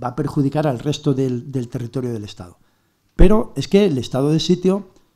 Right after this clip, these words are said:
se refiere a los casos de una insurrección. <clears throat> Y a mí esto me recuerda, <laughs> esto no me parece que sea un problema de incompetencia en el cumplimiento de las funciones que el Estado ha transferido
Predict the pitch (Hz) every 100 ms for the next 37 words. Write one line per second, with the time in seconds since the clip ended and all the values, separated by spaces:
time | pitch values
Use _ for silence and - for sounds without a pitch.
0 | _ - 170 175 175 - - 120 - 139
1 | 160 139 160 190 - 170 160 160 113 -
2 | 143 202 - _ _ _ _ _ _ _
3 | _ _ _ _ - 180 156 131 104 -
4 | _ _ _ _ _ - 117 113 120 160
5 | 175 180 190 240 156 120 - - - _
6 | - - 151 170 196 170 147 143 135 127
7 | 147 131 - 123 135 147 131 123 123 -
8 | _ _ - 151 143 147 139 123 143 147
9 | 143 131 127 139 139 135 139 139 139 127
10 | 123 117 127 123 147 139 127 - - _
11 | - 131 120 - 131 127 127 127 - 110
12 | 135 131